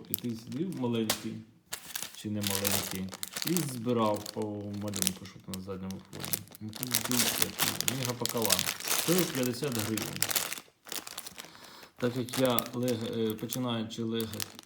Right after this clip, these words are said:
это, трейдер, е, я вважаю, що це дуже офігенний я зробив вклад.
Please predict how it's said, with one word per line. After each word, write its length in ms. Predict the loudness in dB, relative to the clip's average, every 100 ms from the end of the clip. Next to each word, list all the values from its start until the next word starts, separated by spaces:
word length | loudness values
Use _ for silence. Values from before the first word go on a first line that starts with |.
| -14 -10
это, 200 | -10 -10
трейдер, 460 | -4 -2 0 0 -2 -6 -10
е, 40 | -10 -10 -10 -8
я 120 | -6 -2 -2 -2 -6 -6 -2
вважаю, 440 | 0 0 0 0 -2
що 120 | -4
це 340 | -8 -2 0 0 -2 -4
дуже 220 | -4 2
офігенний 1120 | 4 4 0 -2 2 2 4 2 0 0 -2 -4 -6
я 60 |
зробив 360 | -6 -8 -6 -2
вклад. 680 | 0 0 -2 -2 -2 -4